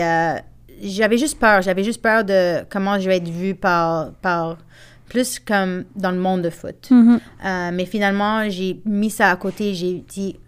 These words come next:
Speaker 1: imagine une fille qui va être dans la même situation et si, je sais que je suis pas une, euh,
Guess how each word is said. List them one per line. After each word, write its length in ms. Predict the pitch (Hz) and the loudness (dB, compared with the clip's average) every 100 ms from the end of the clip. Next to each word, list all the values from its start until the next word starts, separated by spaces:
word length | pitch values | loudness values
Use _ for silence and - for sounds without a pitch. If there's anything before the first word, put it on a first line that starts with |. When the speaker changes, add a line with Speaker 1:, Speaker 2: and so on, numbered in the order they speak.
| - | -8
Speaker 1:
imagine 400 | 202 202 220 285 | -4 -2 0 0
une 160 | 269 | 0
fille 400 | 196 - 202 214 | -4 -6 -6 -6
qui 260 | 208 202 185 | -10 -10 -10
va 220 | 156 190 - | -4 -4 -2
être 120 | 190 | -4
dans 80 | 185 | -4
la 120 | 170 | -6
même 180 | 175 196 | -6 -6
situation 680 | - - 165 - 202 208 233 - - | -8 -10 -8 -8 -6 -6 -6 -10 -12
et 100 | 190 | -10
si, 420 | 180 - 220 233 - - - _ - - | -10 -8 -4 -4 -6 -20 -20 _ -20 -2
je 100 | 247 | -2
sais 160 | 320 440 | 0 0
que 100 | 330 | 2
je 60 | 262 | 2
suis 180 | - | 2
pas 280 | 254 277 277 | 2 6 6
une, 260 | 269 254 233 | 6 4 4
euh, 640 | 220 208 196 185 180 175 | 4 4 4 2 0 -2